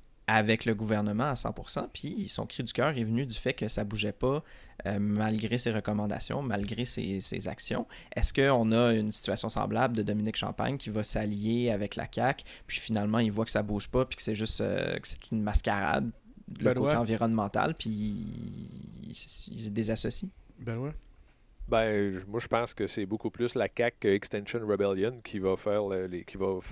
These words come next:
Speaker 3: passer des lois pour changer les, la situation au Québec puis qu'on s'en aille dans le bon sens, là. Donc, je suis un peu comme Denis là-dessus. Je pense que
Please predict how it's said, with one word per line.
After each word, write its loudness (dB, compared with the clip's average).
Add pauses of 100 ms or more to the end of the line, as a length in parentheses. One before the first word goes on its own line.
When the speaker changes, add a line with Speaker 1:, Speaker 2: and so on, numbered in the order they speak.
Speaker 3:
passer 6
des 2
lois 4
pour -4
changer -6
les, -2 (240)
la 2
situation -2
au -6
Québec -4
puis -20
qu'on 0
s'en -4
aille -2
dans -4
le -6
bon -6
sens, -10
là. -10 (320)
Donc, 0
je -2
suis -2
un 2
peu -2
comme -2
Denis 0
là-dessus. -4
Je -12
pense -4
que -2